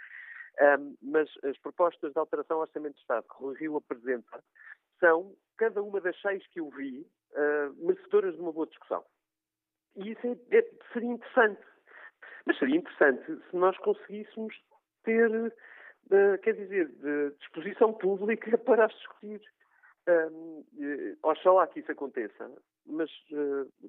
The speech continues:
como é que, eh, o Rui Rio quer que o seu partido tenha uma estratégia vencedora quando ele assenta toda a sua mensagem, boa parte da sua mensagem no "eu sou diferente",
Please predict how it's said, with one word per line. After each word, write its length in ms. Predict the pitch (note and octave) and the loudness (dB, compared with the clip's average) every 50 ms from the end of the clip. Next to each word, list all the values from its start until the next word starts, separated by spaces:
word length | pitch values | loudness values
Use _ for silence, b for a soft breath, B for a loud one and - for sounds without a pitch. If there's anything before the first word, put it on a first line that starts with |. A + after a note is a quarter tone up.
| _ _ | _ _
como 200 | - G3+ G#3 A#3+ | -2 -2 0 0
é 60 | A#3+ - _ - | -6 -6 _ -4
que, 420 | - D3+ B2 A#2 G#2 G2 F#2 F#2 _ - - b b b b b b b - | -2 -2 -2 -2 -4 -6 -8 -10 _ -20 -20 b b b b b b b -2
eh, 200 | - C3 C3+ C3 - | 2 4 4 4 2
o 80 | - A#2+ | -2 -8
Rui 240 | A2+ - D#3 F3 E3 | -6 0 2 2 2
Rio 200 | C#3+ F3 G3 F#3 - | 2 -2 -6 -6 -6
quer 260 | - - D#3+ D3 B2+ A2 | -2 2 2 2 2 0
que 140 | - - | -4 -10
o 80 | C3 B2+ - | -10 -10 -8
seu 120 | - G3+ G3 | -10 -10 -2
partido 480 | G3 - E3+ E3 E3 E3+ E3 D3 - | 2 2 2 2 0 -6 -10 -10 0
tenha 220 | - D#3+ D3+ D3+ D3 | 0 0 2 2 -2
uma 80 | D3 | -4
estratégia 460 | C#3+ - - C#3 _ B2 G#2+ A2+ A#2+ | -4 -6 -8 -4 _ -2 -2 -2 -4
vencedora 680 | - D3 D#3 C#3+ - _ _ - A2+ G2+ G2 G2+ G2 G#2+ _ _ _ _ | -2 0 -2 -2 -2 _ _ 0 0 0 0 -2 -6 -12 _ _ _ _
quando 320 | - - D#4+ E3 D3+ D#3+ | -2 -2 -2 0 0 2
ele 240 | F#3 G3 G3 G3+ F3+ | 4 4 4 4 0
assenta 720 | D#3 - - - D#3+ D#3 C#3+ A#2+ - - G#2 F#2+ F#2+ F2+ - _ _ _ _ | -2 -2 -2 -2 0 0 0 -2 -4 -4 -6 -6 -6 -14 -20 _ _ _ _
toda 260 | - A#3 A#3+ G3+ G3+ F#3 | 4 4 6 6 4 2
a 60 | F#3 - - | 2 -2 -12
sua 220 | - F3+ F3+ E3 | -6 -6 -4 -4
mensagem, 600 | D#3 D3 C#3 B2+ - - G#2+ G2+ F#2+ F2+ G2+ G2 | -2 -4 -4 -4 -4 -4 -4 -4 -4 -6 -6 -8
boa 280 | G2+ G2+ A#2+ E3+ F#3+ F#3 | -8 -4 0 0 0 2
parte 240 | - - G#2+ - - | 2 0 0 0 -4
da 80 | C3+ | -10
sua 140 | - - D3 | -8 -6 -2
mensagem 440 | C#3 C#3 C3+ - E3 E3 C#3+ D#3 D3+ | -2 -2 0 0 -2 0 0 -4 -4
no 240 | D3 C#3+ D3+ D#3 - | -2 -2 -2 -2 0
"eu 200 | - G3 G3+ F3 | 2 2 2 2
sou 200 | - - - C3+ A#2 | 0 -4 -8 -6 -6
diferente", 600 | B2 B2 - - D3 B2+ B2 B2+ - _ - | -8 -12 -2 0 2 2 2 -2 -4 _ -20